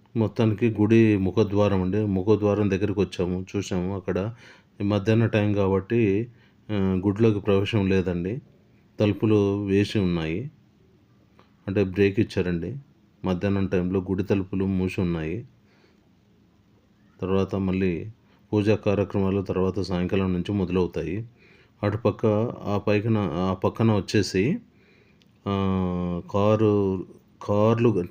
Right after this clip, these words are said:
టూ వీలర్స్ కానీ, ఫోర్ వీలర్స్ కానీ, even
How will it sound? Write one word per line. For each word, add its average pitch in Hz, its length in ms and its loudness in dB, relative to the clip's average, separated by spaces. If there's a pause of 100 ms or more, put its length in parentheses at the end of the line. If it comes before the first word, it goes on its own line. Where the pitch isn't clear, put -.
టూ 123 120 8
వీలర్స్ 117 420 6
కానీ, 110 240 0
ఫోర్ 113 320 0
వీలర్స్ 113 380 4
కానీ, 104 380 0 (400)
even 104 560 2